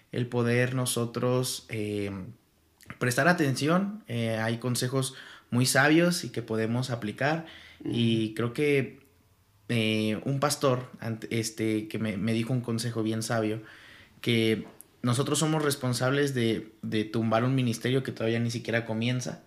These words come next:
Speaker 2: Ujú.
Speaker 1: si no, no nos cuidamos nuestro corazón
Speaker 2: Sí,
Speaker 1: antes.
Speaker 2: exactamente.
Speaker 1: Entonces,
Speaker 2: Sí.
Speaker 1: Dios puede que ya te haya dicho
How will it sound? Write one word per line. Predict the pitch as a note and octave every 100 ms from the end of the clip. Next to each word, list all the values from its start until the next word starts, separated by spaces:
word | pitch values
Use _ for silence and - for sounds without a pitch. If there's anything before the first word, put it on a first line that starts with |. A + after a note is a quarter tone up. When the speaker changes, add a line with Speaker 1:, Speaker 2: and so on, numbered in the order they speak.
| -
Speaker 2:
Ujú. | A#2 A#2 A2+ B2+
Speaker 1:
si | - A#2+
no, | A2+ A#2+
no | A2+ A#2+ A2+
nos | A#2 A2+
cuidamos | B2 G#2+ G#2+ G#2+
nuestro | A2+ - -
corazón | F#2+ - G#2
Speaker 2:
Sí, | G#2+
Speaker 1:
antes. | G#2+ A2 -
Speaker 2:
exactamente. | - - B2 B2 A#2 - -
Speaker 1:
Entonces, | A2 A2+ A2+ B2 B2 B2
Speaker 2:
Sí. | A#2
Speaker 1:
Dios | A#2+ C#3+ -
puede | G3+ G3 C#3+ B2+ A#2+ A2+ -
que | A#2 A2+
ya | B2+ B2+
te | C3
haya | B2+ B2
dicho | B2 B2 - B2 A#2+